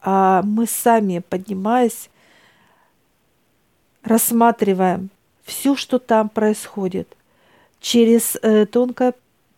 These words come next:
м, так сказать, тело. И, казалось бы, мы там видим, ощущаем, и мы приносим всю информацию через тонкое тело, приносим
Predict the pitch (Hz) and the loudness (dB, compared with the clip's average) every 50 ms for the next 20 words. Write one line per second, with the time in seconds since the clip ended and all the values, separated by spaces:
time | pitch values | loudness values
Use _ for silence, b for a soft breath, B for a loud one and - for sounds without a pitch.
0 | _ _ _ _ - 87 - - _ - 196 - 226 220 - - - - 214 196 | _ _ _ _ -16 -16 -16 -16 _ -18 -6 -4 -4 -4 -2 -4 -4 -2 -2 0
1 | 214 214 208 - _ - - 214 208 190 190 208 233 247 - _ _ _ _ _ | 0 0 -2 -2 _ -10 -4 0 2 2 2 2 2 0 -4 _ _ _ _ _
2 | _ _ _ _ _ _ _ _ _ _ _ _ _ _ _ _ _ _ _ _ | _ _ _ _ _ _ _ _ _ _ _ _ _ _ _ _ _ _ _ _
3 | _ _ _ _ _ _ _ _ _ - 233 226 226 226 220 220 214 196 - _ | _ _ _ _ _ _ _ _ _ 0 2 2 4 4 2 2 2 0 -2 _
4 | _ _ _ _ _ _ _ _ _ _ _ _ _ _ _ _ - 233 233 208 | _ _ _ _ _ _ _ _ _ _ _ _ _ _ _ _ 0 0 2 2
5 | - 247 240 226 214 196 196 190 190 190 185 175 - 196 - _ _ _ _ _ | 2 2 4 4 4 4 2 0 -4 -6 -6 -8 -8 -8 -12 _ _ _ _ _
6 | _ _ _ _ _ _ _ _ 226 226 247 277 285 - 247 233 233 220 208 - | _ _ _ _ _ _ _ _ -4 -2 0 0 0 2 2 2 2 0 -2 -8
7 | _ _ _ _ 302 226 208 220 240 240 196 196 202 185 190 190 - _ _ - | _ _ _ _ -6 -4 0 2 2 2 2 2 0 0 -2 -4 -10 _ _ -8
8 | 208 - - 226 208 - - - 226 196 185 180 180 190 190 - _ _ _ _ | -8 -6 -6 -4 -4 -4 -2 0 2 2 2 0 -2 -4 -8 -14 _ _ _ _
9 | _ _ _ _ _ _ _ _ _ _ _ _ _ _ _ _ 240 240 233 247 | _ _ _ _ _ _ _ _ _ _ _ _ _ _ _ _ 0 2 2 2
10 | 254 - - 254 240 233 240 254 269 247 - - 220 147 - - _ - - - | 2 0 -2 -4 -4 -2 -2 -4 -4 -6 -6 -6 -6 -6 -8 -12 _ -16 -14 -12
11 | - - 247 233 214 214 208 - 220 208 214 220 240 269 294 285 - - 220 - | -6 -4 -2 0 0 -2 -2 -2 -4 -4 -4 -4 -4 -4 -4 -4 -4 -6 -6 -4
12 | - 233 226 208 - - 254 247 233 226 214 - 226 208 208 - - - 262 285 | -2 -2 -2 -2 0 2 2 2 2 2 -2 -2 -2 -2 -2 -2 -4 -4 -2 2
13 | 277 262 240 - - 208 202 202 220 226 240 226 - - 208 196 196 202 | 2 2 0 0 -2 -4 -2 -2 0 0 -2 -2 -2 -4 -4 -4 -4 -6